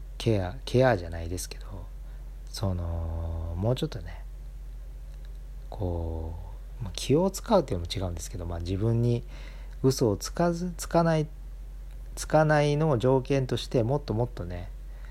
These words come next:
うん、優しくなれたらいいなっていうのを、あの、その、<laughs> YouTuberのね、総合格闘家の朝倉選手のメンバーの脱退を見て、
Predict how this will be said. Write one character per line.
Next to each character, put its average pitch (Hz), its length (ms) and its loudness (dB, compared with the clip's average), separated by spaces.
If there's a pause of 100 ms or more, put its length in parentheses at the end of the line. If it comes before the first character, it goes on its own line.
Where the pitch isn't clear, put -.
(560)
う 104 40 0
ん、 98 340 2
優 101 140 2
し - 300 -2
く 95 400 -2
な 104 140 2
れ 101 80 2
た 104 100 2
ら 90 80 0
い 85 300 -2
い 82 40 -2
な 95 180 0
っ 92 40 -2 (220)
て - 80 -2
い 107 100 4
う 113 60 2
の 120 160 2
を、 120 300 0
あ 95 240 0
の、 82 340 -6
そ - 180 -6
の、 92 100 -2 (600)
<laughs> - 600 -12
YouTuber 95 500 0
の 85 100 -4
ね、 90 280 -4 (800)
総 110 240 4
合 107 100 2
格 107 200 -4
闘 113 140 4
家 104 100 0
の 101 120 2
朝 101 180 -2
倉 110 500 2 (160)
選 110 240 -2
手 - 160 -6
の 87 220 -6 (1120)
メ 117 120 6
ン 110 80 4
バ 101 100 0
ー 92 40 -2
の 92 60 -2
脱 98 240 0
退 107 160 4
を - 20 0
見 107 120 0
て、 107 380 0